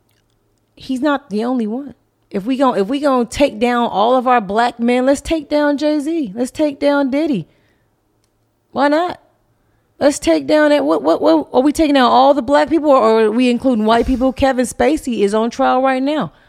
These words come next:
for jacking a nigga dick without their permission. Kevin Spacey admit to trying to fuck a, a fucking twelve-year-old boy that was doing a movie with him.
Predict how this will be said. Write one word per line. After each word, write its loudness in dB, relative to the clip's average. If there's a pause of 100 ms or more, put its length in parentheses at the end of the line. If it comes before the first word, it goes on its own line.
(360)
for 0
jacking 0
a 2
nigga 0
dick 2 (880)
without 4
their 4
permission. -2 (240)
Kevin 4
Spacey 2
admit 0 (460)
to 4
trying -2
to -2
fuck 2
a, 4
a 2
fucking 0
twelve-year-old 2
boy 4
that 2
was 0
doing 2
a 0
movie 2
with 0
him. -4